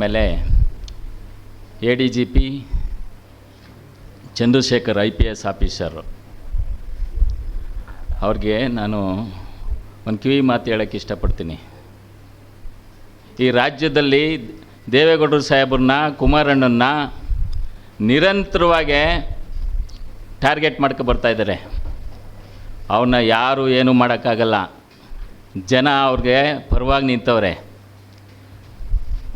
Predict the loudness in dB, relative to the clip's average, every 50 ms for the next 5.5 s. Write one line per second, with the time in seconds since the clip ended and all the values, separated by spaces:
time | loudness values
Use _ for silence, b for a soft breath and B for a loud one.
0 | -10 -10 -10 -10 -8 -4 0 4 4 6 6 4 2 2 4 4 4 6 6 4
1 | 4 2 0 -6 -4 -4 -2 0 2 2 0 0 -2 -8 -8 -10 -14 -14 -16 -14
2 | -10 0 2 4 6 6 6 6 4 4 4 4 4 4 4 2 4 4 4 4
3 | 6 4 2 2 4 4 4 6 6 4 4 4 2 2 2 0 0 2 2 0
4 | 0 2 0 0 0 2 4 4 4 4 4 4 2 0 2 4 4 4 4 4
5 | 2 2 2 4 4 4 4 4 2